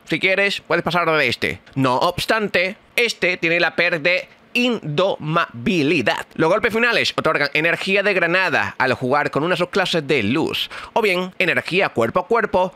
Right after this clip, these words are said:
con una subclase de oscuridad. Si no sabes lo que significa esto, primero debes de pensar en forma final. En la forma final tendremos la nueva subclase prismática,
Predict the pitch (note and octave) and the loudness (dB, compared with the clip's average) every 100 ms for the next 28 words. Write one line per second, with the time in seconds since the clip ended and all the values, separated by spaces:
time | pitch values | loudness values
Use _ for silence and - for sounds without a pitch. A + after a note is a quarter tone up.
0 | - - A#3 B3+ A3+ - G3 - F3+ D#3+ | -6 -2 0 0 -2 0 0 0 0 0
1 | E3+ - D3+ D3+ - - C#3+ C#3+ A#2 F2+ | -2 0 0 0 -2 -4 -4 -2 -2 -4
2 | - - - - F3 G#3+ G#3 F#3 F3 - | -8 -14 -18 -4 0 2 2 0 0 -2
3 | E2+ A#2 A#2+ B2+ D#3+ D#3+ F3+ F3+ - D#3 | -4 -4 -2 0 0 0 0 0 0 0
4 | E3 _ E3+ F3 D3+ C#3+ D#3 _ - B2+ | -2 _ 0 2 2 2 0 _ -8 -2
5 | F#3+ F3 F3 F#3+ E3+ E3 E3 F3 E3 - | 0 2 0 0 0 0 0 0 0 -2
6 | D3 D#3 D3+ D3 D3 C#3+ - F3 D#3 F3+ | 2 2 2 2 2 2 0 -2 0 2
7 | E3+ F#2+ F#2 - D#3 C3 D#3+ F#3 F#3+ G3 | 2 0 -2 0 0 2 2 2 2 2
8 | F#3 E3+ F#3+ G#3 F#3+ F#3+ G3 - D3 C#3+ | 0 0 0 2 2 0 -4 -4 0 2
9 | E3 F3+ B2 B2+ F3+ G3+ - E3+ F3 E3 | 2 0 0 2 2 0 0 -2 0 0
10 | E3+ E3+ E3 D#3+ D3+ F#3 G#3 G3+ F#2 | -2 0 0 0 0 0 0 0 0